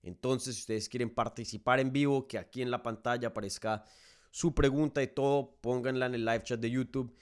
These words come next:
y yo se las voy a contestar. Como siempre, las preguntas que vengan de parte de los miembros del canal, de los amigos del canal,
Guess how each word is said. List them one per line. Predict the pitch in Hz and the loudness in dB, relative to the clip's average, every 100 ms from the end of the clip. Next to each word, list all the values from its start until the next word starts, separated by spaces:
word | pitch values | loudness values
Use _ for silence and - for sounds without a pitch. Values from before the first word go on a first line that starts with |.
| - _ - | -20 _ -6
y | 104 | -2
yo | 107 | 0
se | 107 | 0
las | 107 95 | 0 0
voy | 92 | -2
a | 90 | -2
contestar. | 101 95 - 165 151 | -6 -6 0 2 2
Como | - 101 | 0 -4
siempre, | - 135 123 | 0 0 0
las | 120 98 | -4 -4
preguntas | 101 98 107 110 104 | -6 -4 -4 -4 -4
que | 101 | -4
vengan | 95 104 104 | -4 -4 -4
de | 92 | -2
parte | 120 117 - 117 | 0 0 0 -4
de | 107 104 | -2 -2
los | 98 98 | -4 -2
miembros | 120 135 127 135 | 2 2 2 0
del | 135 | -2
canal, | 123 127 131 131 | -2 -2 -2 0
de | 107 | -4
los | 92 95 | -4 -4
amigos | 107 120 127 117 | 0 0 0 -2
del | 117 | -2
canal, | 120 127 135 | -2 0 -2